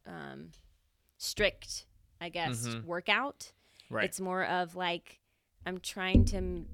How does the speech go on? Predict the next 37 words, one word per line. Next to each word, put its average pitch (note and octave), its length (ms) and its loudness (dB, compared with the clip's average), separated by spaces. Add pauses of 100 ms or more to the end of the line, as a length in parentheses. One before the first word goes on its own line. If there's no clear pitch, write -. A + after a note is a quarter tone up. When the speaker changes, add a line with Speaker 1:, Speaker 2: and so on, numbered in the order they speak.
(440)
Speaker 1:
be, F#3+ 400 -6
I G#3+ 80 -8
don't G#3+ 120 -6
know, E3+ 120 -8
just, F3 160 -14
like, F#3 80 -8
a - 20 -6
little G3 160 -6
more F3+ 140 -8
fun F3+ 340 -4
with F#3+ 160 -4
it F#3 140 -2
and F3+ 100 -6
just, F3 180 -10
like, F3 200 -8
what F3+ 260 -4
I'm E3+ 440 -8 (520)
wanting E3+ 400 -6
to - 140 -12
do D3 340 -8 (360)
and D#3+ 440 -8
what E3+ 260 -6
I'm E3 460 -8 (560)
loving F3 640 0 (240)
right E3 280 0
then C3+ 120 -4
Speaker 2:
Just A#2 240 -2
kinda B2 220 0
Speaker 1:
in A2 100 -6
the C3+ 80 6
Speaker 2:
get A#2+ 60 8
Speaker 1:
moment. - 260 -2
Speaker 2:
moving. G#2 200 -2 (600)
Speaker 1:
Right. G#3 380 4
So, F#3+ 280 4
like, F#3 360 0
Speaker 2:
Yeah. A#2 140 -8